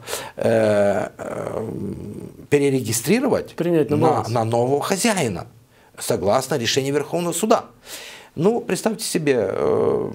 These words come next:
Speaker 1: они не будут там, э, ну, раскрывать какой-то бизнес, они быстро его перепродадут. Быстро, потому что надо быстро продать и вз-, забрать бабло,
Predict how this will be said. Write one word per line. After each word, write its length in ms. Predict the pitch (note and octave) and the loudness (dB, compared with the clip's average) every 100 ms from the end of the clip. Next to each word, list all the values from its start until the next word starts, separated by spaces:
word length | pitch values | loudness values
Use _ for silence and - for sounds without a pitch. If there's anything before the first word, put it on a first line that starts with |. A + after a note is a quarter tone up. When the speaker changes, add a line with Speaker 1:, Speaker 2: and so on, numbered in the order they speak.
| - - | -8 -4
Speaker 1:
они 200 | D3 G3 | 0 2
не 100 | G#3 | 2
будут 300 | A#3 G3+ - | 0 0 0
там, 340 | B2 G2 - - | 0 -2 -10 -14
э, 680 | B2 A2 A2 A2 - - - - - - - - G1+ | -8 -2 0 0 -2 -4 -8 -10 -12 -12 -14 -14 -12
ну, 280 | D#2 C#3+ B2 - - - - - - | -4 -2 -2 -8 -20 -20 -20 -20 -14
раскрывать 500 | - C3 - B2+ C#3+ | -6 -4 -2 0 0
какой-то 380 | C3+ C3 B2+ A2 | 0 -4 -2 -2
бизнес, 600 | D#2+ A#2+ D#3 B2+ B2 A2 - | -2 0 2 0 -2 -8 -8
они 260 | B2 C3+ C3+ | -6 -2 -4
быстро 580 | G#2+ C3 C3+ - C3 A2+ | -4 -4 -4 -4 -4 -2
его 180 | A#2+ | -2
перепродадут. 800 | A2+ A2+ G2+ - F#2+ F#2 D#2 - - _ _ _ _ _ _ _ - - - | -2 -2 -2 -4 -6 -6 -8 -12 -20 _ _ _ _ _ _ _ -20 -20 -16
Быстро, 680 | F2+ F#2 C3+ E3 - - - - | -14 0 2 2 -2 -6 -6 -4
потому 300 | A#2 C3 C3 | -2 0 0
что 140 | A#2+ | -2
надо 220 | A#2+ A2+ | -2 -2
быстро 380 | G2+ - C3+ - | 0 0 0 -2
продать 380 | - B2+ C4 C4+ - _ - - - _ | 2 4 4 0 -14 _ -20 -20 -20 _
и 60 | A#2 | -4
вз-, 300 | G2+ G2 G#2 | -4 -4 -4
забрать 360 | A2+ B2 A2 D#2+ | 0 2 0 0
бабло, 440 | A2 B2+ A#3+ - | -2 2 0 -2